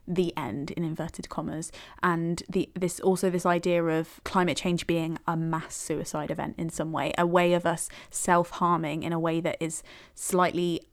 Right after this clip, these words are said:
unimaginable if we weren't <laughs> sitting in the midst of it. And it's really beautiful. There's parts of it that are really funny and lighthearted as well.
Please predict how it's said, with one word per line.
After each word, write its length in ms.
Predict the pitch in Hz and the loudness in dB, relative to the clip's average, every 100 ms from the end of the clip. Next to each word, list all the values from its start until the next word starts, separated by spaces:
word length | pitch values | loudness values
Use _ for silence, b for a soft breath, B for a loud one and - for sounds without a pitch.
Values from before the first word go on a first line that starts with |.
| _ | _
unimaginable 1200 | 175 170 170 170 185 180 202 202 170 - 101 - - 180 | 0 2 2 2 4 6 6 6 2 2 -4 -6 -6 -2
if 200 | - - | -2 2
we 100 | 175 | 4
weren't 400 | 170 170 165 - 170 - | 4 4 2 0 -6 -6
<laughs> 160 | - | -14
sitting 460 | - - 196 165 165 | -4 -2 0 0 -2
in 160 | - 165 | -2 0
the 60 | |
midst 320 | 170 160 - - | 0 0 -4 -4
of 80 | 160 | -2
it. 180 | - - B B B - | -2 -4 B B B 0
And 480 | 180 170 165 170 175 - | 4 4 4 0 0 0
it's 400 | 175 - - - - | -2 -2 -8 -8 -8
really 320 | 185 190 220 196 | 4 6 6 4
beautiful. 640 | 175 175 - - 175 175 | 0 -6 -6 -2 0 2
There's 160 | 180 | 0
parts 400 | 170 - 190 - | 0 0 2 2
of 80 | 208 | 0
it 100 | - | -2
that 100 | 175 | -2
are 40 | 175 | 0
really 240 | 175 170 | -2 -2
funny 340 | - 165 170 | -4 -2 0
and 100 | 175 | 2
lighthearted 600 | 160 160 160 160 - 165 | 0 0 -2 -6 -4 -4
as 120 | 156 - | -4 -4
well. 380 | 156 160 175 | -2 0 -2